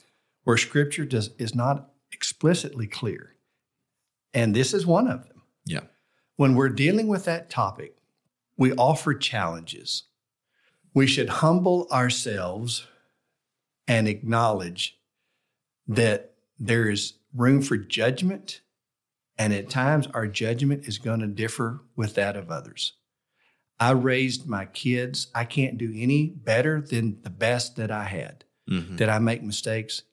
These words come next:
Speaker 1: Yes. But I would always, I tried to always err on the side of caution.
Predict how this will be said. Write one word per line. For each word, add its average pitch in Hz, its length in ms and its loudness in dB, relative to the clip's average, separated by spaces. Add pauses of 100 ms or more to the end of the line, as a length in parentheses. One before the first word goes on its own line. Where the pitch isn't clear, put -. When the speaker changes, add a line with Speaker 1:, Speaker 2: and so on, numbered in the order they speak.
Speaker 1:
Yes. - 500 -6 (920)
But 120 120 4
I 113 180 2
would 120 200 -2
always, 120 640 2
I 110 120 0
tried 139 420 -2
to 117 60 0
always 104 340 -4
err 104 180 -4
on 98 80 -6
the 95 80 -10
side 87 240 -8
of 90 80 -18
caution. - 440 -4